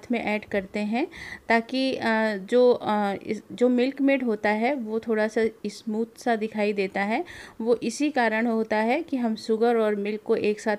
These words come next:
पकाते हैं। तो यहाँ पे मैं, देखिए आप, अ, color थोड़ा थोड़ा change होने लगा है, तो इस तरह से, क्योंकि, अ,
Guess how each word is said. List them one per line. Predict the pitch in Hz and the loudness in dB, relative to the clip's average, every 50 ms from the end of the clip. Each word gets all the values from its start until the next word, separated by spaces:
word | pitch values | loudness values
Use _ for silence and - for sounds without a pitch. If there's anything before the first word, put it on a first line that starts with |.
| - - | -2 -6
पकाते | 190 - 185 180 180 - 190 202 | -6 -4 -4 -4 -2 -2 -2 -2
हैं। | 208 240 311 427 - - - - - - - - - - | 0 0 -2 -2 -4 -8 -20 -20 -20 -20 -20 -10 -2 2
तो | 269 285 277 - | 4 4 4 4
यहाँ | - 233 233 220 262 269 269 - | 4 2 2 4 2 0 2 2
पे | 302 302 | 2 2
मैं, | 285 262 247 233 | 2 2 0 0
देखिए | 220 233 233 233 - 269 269 | 0 0 -2 -2 -2 -2 0
आप, | 254 247 240 - - | 0 0 -2 -2 0
अ, | 214 214 208 | 0 0 0
color | 208 - 214 208 214 220 220 - - | 0 0 0 2 2 2 0 -2 -2
थोड़ा | 233 208 208 208 | -2 0 0 0
थोड़ा | 214 220 208 208 | 0 0 0 0
change | 208 208 - 220 208 208 226 220 220 | -2 -2 -4 -4 -4 -2 -4 -2 -2
होने | 220 208 196 190 | -2 -2 -2 -2
लगा | 190 190 190 190 190 | -2 -2 -2 -2 -2
है, | 190 202 240 311 - - - - - - - - - _ - | -2 0 -2 -2 -2 -6 -12 -20 -20 -20 -20 -20 -20 _ -6
तो | - 202 196 196 196 196 | -4 -2 -2 0 -2 -2
इस | - - 233 - - | -2 -2 -4 -4 -2
तरह | 240 226 226 226 | 0 2 2 2
से, | 226 - 254 - 311 | 0 0 0 -2 -2
क्योंकि, | - - 254 233 233 233 247 247 247 226 | -2 0 0 0 0 0 -4 -4 -4 -2
अ, | - 226 | 0 0